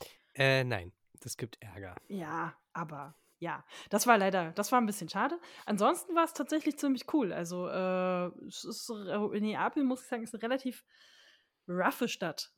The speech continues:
Speaker 2: wenn man's mal so sagen will.
Speaker 1: Mhm.
Speaker 2: Das ist so, wie wenn du dir der kr-, den krassesten Teil von Kreuzberg in Neapel, in Neapel, in Italien vorstellst. <laughs> Also, du hast so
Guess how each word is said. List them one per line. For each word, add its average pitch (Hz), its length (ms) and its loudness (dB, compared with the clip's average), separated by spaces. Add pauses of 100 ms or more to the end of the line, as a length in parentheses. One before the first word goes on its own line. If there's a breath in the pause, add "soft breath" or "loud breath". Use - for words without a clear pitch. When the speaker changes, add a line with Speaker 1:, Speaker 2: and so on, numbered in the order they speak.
(100)
Speaker 2:
wenn 165 100 -6
man's 165 220 -6
mal 160 120 -4
so 185 140 -2
sagen 151 360 -6
will. 147 200 -10 (680)
Speaker 1:
Mhm. 90 360 -4
Speaker 2:
Das 190 200 -4
ist 196 100 -6
so, 233 180 -2
wie 220 140 -2
wenn 214 160 2
du 214 80 -2
dir 196 280 2 (320)
der 180 120 0
kr-, - 180 -10
den 190 140 -6
krassesten 233 420 -4
Teil 220 160 0
von 202 100 -2
Kreuzberg 208 400 -4
in 185 240 -2
Neapel, 175 500 -4
in 160 220 -4
Neapel, 143 340 -8
in 185 120 -2
Italien 170 380 -4
vorstellst. - 600 -14
<laughs> 240 500 0
Also, 202 220 0
du 190 100 0
hast 233 300 0 (400)
so 175 280 -6